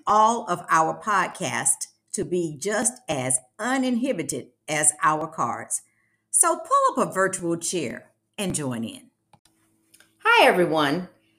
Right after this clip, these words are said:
This is Mel, the owner of the Airmail Podcast. I am so glad that you are here to share twenty twenty-three with me.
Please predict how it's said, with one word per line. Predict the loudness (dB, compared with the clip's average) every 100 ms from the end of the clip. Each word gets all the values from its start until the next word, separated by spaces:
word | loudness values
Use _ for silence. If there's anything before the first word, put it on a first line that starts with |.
| _
This | 4 6 4
is | 4
Mel, | 4 6 6 6
the | 4 4
owner | 4 4 2 2
of | 0 0
the | 0
Airmail | 0 0 0 -2 -4
Podcast. | -4 -2 -4 -6 -10 -10 -12 -16 -18 _ _ _ _ _ -4
I | -2 0
am | -2
so | -4 -2 0
glad | 0 0 -2
that | -4
you | -6 -4
are | -4
here | -6 -10 -6 -6 -6
to | -10
share | -10 -6 -6 -6
twenty | -8 -10 -10 -10
twenty-three | -10 -12 -12 -14 -8 -6 -6
with | -2 -2 -4 -8
me. | -10 -10 -12